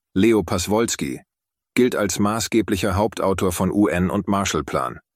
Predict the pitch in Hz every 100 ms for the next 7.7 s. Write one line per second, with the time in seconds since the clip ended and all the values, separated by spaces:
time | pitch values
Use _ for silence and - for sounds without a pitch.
0 | _ _ _ _ _ _ _ 113 104 113
1 | 107 120 127 117 123 98 98 120 101 92
2 | 117 - 95 104 95 104 87 95 95 87
3 | 80 110 101 98 95 - _ - 90 104
4 | - 104 110 127 120 101 104 98 - 104
5 | 95 82 107 - 98 87 101 90 92 98
6 | 92 85 87 95 101 92 87 80 85 -
7 | 90 80 - 98 92 87